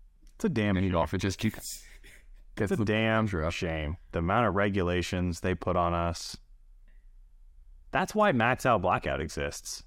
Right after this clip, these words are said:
Speaker 1: And that's why you should sign up today, because we're not worried about things like this. We're not worried about arbitrary standards like performance-enhancing drugs. We don't care about that. We wanna see you show up and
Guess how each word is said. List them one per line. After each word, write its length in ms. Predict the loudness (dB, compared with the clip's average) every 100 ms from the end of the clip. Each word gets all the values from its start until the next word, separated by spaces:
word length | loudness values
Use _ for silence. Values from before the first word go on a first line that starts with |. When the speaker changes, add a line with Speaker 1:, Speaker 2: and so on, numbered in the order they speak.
| -4
Speaker 1:
And 80 | 0
that's 220 | 0 2
why 120 | 2
you 100 | 2
should 180 | -2 -6
sign 280 | 0 2 2
up 120 | 0
today, 440 | 0 0 0 -2 -6
because 200 | -6 -4
we're 100 | 0 2
not 160 | 2
worried 260 | 2 2 4
about 200 | 2 0
things 220 | -4 -4
like 160 | -4 -4
this. 260 | -4 -4
We're 80 | -2
not 180 | 0 0
worried 280 | 2 2 4
about 180 | 2 2
arbitrary 580 | 0 0 -2 0 0 -2
standards 640 | -4 -2 0 0 -2 -2
like 160 | -4
performance-enhancing 1000 | -6 -4 0 0 0 -4 -2 -2 0 0
drugs. 480 | 0 0 0 -2 -8 -16 -20 -20 -20 -20
We 60 |
don't 80 | -16
care 180 | -2 0
about 200 | 0 -2
that. 160 | -6 -8 _ -20 _ -10
We 180 | -4 0
wanna 200 | 0 0
see 200 | 0 0
you 80 | 0
show 280 | 2 2 4
up 280 | 2 0 -14 -20 _ -2
and 180 | 2